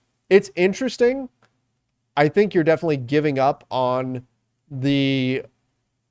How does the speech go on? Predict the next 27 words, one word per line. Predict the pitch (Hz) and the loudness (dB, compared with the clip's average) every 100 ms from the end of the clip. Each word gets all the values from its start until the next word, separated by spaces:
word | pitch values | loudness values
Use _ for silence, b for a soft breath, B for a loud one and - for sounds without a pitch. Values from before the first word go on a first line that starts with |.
| - | -6
on | 135 131 | -4 0
the | 139 | -2
future | 123 - 170 170 202 208 | -2 -4 -6 -2 -2 -2
of | - 156 | -2 -4
Talen | - 180 175 | -2 -2 0
Horton-Tucker | 175 175 165 170 - 208 - - | -4 -6 -4 -4 -4 -8 -10 -8
if | 160 165 | -6 -4
you | |
do | 139 143 160 | -6 -2 0
that. | 185 190 196 _ _ _ _ _ _ _ | 0 -2 -4 _ _ _ _ _ _ _
I, | 135 151 - 107 107 _ _ _ _ _ _ _ _ _ _ _ _ _ - | -4 -4 -4 -18 -20 _ _ _ _ _ _ _ _ _ _ _ _ _ 2
I | |
don't | 175 220 | 4 4
dislike | 160 160 147 135 | 0 -2 0 -2
Terrence | - 120 110 | -2 -6 -6
Ross, | 113 71 - - | -6 -6 -8 -2
but | 175 | 0
he | 226 | 0
didn't | 277 220 | 0 0
have | 208 | 0
a | |
great | 156 165 175 | 0 0 -2
season | - 151 139 131 117 | -2 -2 -2 -4 -6
this | 139 131 | -6 -4
last | 135 127 - | -2 -2 -2
year | 131 | -6
himself. | 117 117 117 76 _ | -6 -6 -4 -6 _